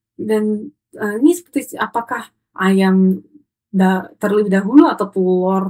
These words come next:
terlebih dahulu, yang mana yang lebih dulu, kan? Tetapi keduanya itu berjalan bersama-sama. Anda menerima firman, Anda tidak dapat menerima Roh Kudus. Saya katakan di sini, Anda tidak dapat menerima Roh Kudus tanpa mengenal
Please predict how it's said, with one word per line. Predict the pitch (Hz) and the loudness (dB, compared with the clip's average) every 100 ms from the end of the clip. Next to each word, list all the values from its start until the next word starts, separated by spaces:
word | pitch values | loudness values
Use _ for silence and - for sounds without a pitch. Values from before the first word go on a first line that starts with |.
| 190 | -4
terlebih | 185 185 185 185 | -2 0 0 0
dahulu, | 190 190 302 349 | 0 0 2 2
yang | 233 | 0
mana | 202 196 196 | -4 -8 -6
yang | 196 | -4
lebih | 190 185 226 | -4 -4 -4
dulu, | 233 | -6
kan? | 196 180 220 _ _ _ | -6 -6 -8 _ _ _
Tetapi | - 233 240 349 - | -4 -4 0 0 0
keduanya | 226 202 202 214 | -2 0 0 -2
itu | 220 349 | -2 -2
berjalan | 320 196 180 185 | -2 -2 0 -2
bersama-sama. | 180 190 185 190 254 202 185 - _ _ _ | -4 -4 -6 -4 -2 -2 -4 -6 _ _ _
Anda | - 311 370 311 226 | -4 2 4 4 2
menerima | 208 190 190 180 180 185 | 0 2 4 4 0 -4
firman, | 247 226 180 180 214 _ _ _ | -6 -4 -2 -2 -4 _ _ _
Anda | - 220 302 | -2 2 4
tidak | 294 214 | 4 2
dapat | 196 226 | -2 -4
menerima | 202 190 196 190 185 | 0 2 4 4 2
Roh | |
Kudus. | 190 190 180 180 - _ _ | 0 -2 -4 -6 -14 _ _
Saya | 254 | -10
katakan | 262 269 269 277 240 | -6 -6 -6 -8 -10
di | |
sini, | 214 185 185 | -4 -4 -4
Anda | 214 247 294 | -4 -2 2
tidak | 294 214 | 2 0
dapat | 196 247 226 | -4 -6 -6
menerima | 202 196 202 226 | -4 -4 -4 -4
Roh | 220 220 233 | -4 -6 -8
Kudus | 247 208 214 - | -6 -2 -4 -4
tanpa | 202 196 240 | -4 -2 -4
mengenal | 220 202 208 214 190 | -4 -4 -2 0 0